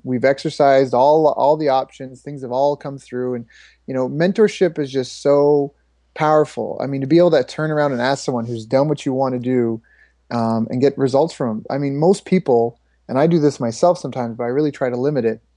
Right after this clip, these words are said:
is they take advice from people who are not qualified at all on the topic. I mean, how often do you ask your mom or a friend about help with something, and they have nothing, they have no idea about it? So, I mean, the, the, the general rule of thumb is, um,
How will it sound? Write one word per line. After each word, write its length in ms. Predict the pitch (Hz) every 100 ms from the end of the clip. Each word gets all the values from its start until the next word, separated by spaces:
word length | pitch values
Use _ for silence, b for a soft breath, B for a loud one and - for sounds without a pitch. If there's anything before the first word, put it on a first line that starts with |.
| _ _ _ _
is 160 | - 127
they 120 | 160
take 380 | 156 170 160 -
advice 420 | 143 139 165 220
from 180 | - 160
people 380 | 139 120 127 127
who 160 | 139 135
are 120 | 131
not 280 | 151 180 -
qualified 720 | - 180 220 - 107 90 -
at 140 | - 139
all 400 | 185 175 82 - _ _ _
on 120 | 131 143
the 60 |
topic. 460 | 139 175 180 110 -
I 60 | 139
mean, 160 | 156
how 120 | 170 185
often 180 | 180
do 60 | 170
you 60 | 170
ask 220 | 165 -
your 120 | 143
mom 380 | 139 156 131 113
or 120 | 120
a 60 | 117
friend 300 | 151 156 139
about 240 | 127 123
help 200 | 151 170
with 100 | 147
something, 380 | 135 110 123 120
and 140 | 143 156
they 100 | 180
have 260 | 180 160 -
nothing, 640 | 143 151 170 175 190 180
they 120 | 175 185
have 160 | 147
no 540 | 143 151 160 175 180 170
idea 420 | 156 147 185 175
about 200 | 127 113
it? 120 | 110 b b b b
So, 220 | - 156
I 40 | 160
mean, 240 | 165 165
the, 220 | 165 170
the, 240 | 156 160 151
the 240 | 143 147
general 280 | 143 185 180
rule 160 | 165 156
of 80 |
thumb 320 | - 170 165 135
is, 380 | 135 135 127
um, 440 | 131 127 123 120